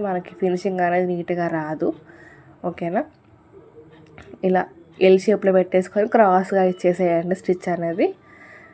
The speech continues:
మొ-, ఫా-, స్టార్టింగ్ చివరికి కూడా మీరు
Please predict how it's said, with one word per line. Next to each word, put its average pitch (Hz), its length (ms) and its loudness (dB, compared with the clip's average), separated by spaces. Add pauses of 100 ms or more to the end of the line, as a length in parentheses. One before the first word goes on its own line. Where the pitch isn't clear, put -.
(460)
మొ-, 202 480 -2 (120)
ఫా-, 190 280 8
స్టార్టింగ్ 196 600 2 (140)
చివరికి 196 460 4 (100)
కూడా 180 180 2 (120)
మీరు 220 160 0